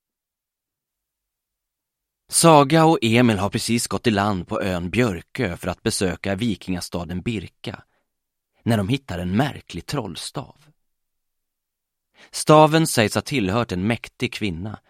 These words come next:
med makt att påverka framtiden. Innan de vet ordet av har Saga och Emil förflyttats tillbaka till vikingatiden.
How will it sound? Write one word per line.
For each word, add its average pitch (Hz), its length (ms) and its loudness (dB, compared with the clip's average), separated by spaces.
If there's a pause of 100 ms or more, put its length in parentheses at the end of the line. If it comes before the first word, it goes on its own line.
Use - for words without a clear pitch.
(420)
med 113 160 0
makt 127 440 2
att 98 160 -4
påverka 113 600 0
framtiden. 107 800 -6 (1300)
Innan 127 320 6
de 104 120 2
vet 107 180 0
ordet 117 360 -4
av 85 340 -12
har - 280 -6
Saga 104 500 2
och 104 140 2
Emil 101 400 -2
förflyttats - 680 -6
tillbaka 98 520 -4
till 107 120 -6
vikingatiden. 90 920 -8